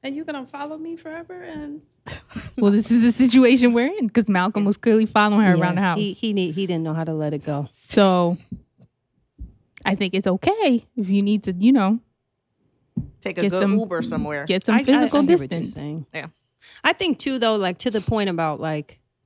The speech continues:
Speaker 1: the fact that he didn't thank her, I think one of the things to consider is you know who that person is before you get to the bathtub. <laughs>
Speaker 2: You talking about <laughs> in the movie?
Speaker 1: Yeah,
Speaker 2: Okay.
Speaker 1: exactly.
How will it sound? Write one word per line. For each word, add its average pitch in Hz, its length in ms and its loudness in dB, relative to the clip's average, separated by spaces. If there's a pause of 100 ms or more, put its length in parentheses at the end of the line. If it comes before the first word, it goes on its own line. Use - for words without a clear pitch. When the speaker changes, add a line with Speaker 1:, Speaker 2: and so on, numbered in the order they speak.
(420)
Speaker 1:
the 190 80 -4
fact 190 280 -2
that 185 60 -4
he 202 180 -4
didn't 147 240 -4
thank 185 220 -4
her, 247 300 -4
I 240 120 -4
think 269 260 -6
one 208 180 -2
of 214 100 0
the 180 200 -4 (600)
things 208 240 -4
to - 80 -20
consider 196 480 -2
is 165 320 -8 (400)
you 262 260 -2
know 247 220 0
who 226 100 -4
that 190 220 -4
person 185 340 -4
is 170 160 -4
before 185 480 -4
you 180 160 -4
get 156 200 -8
to - 100 -12
the 147 80 -10
bathtub. 147 560 -12 (580)
<laughs> - 100 -10 (1160)
Speaker 2:
You 254 80 6
talking 214 220 4
about 208 220 2 (120)
<laughs> 302 120 0
in 233 100 8
the 196 100 4
movie? 185 380 0
Speaker 1:
Yeah, 285 500 -2
Speaker 2:
Okay. 226 300 -2
Speaker 1:
exactly. 220 480 -2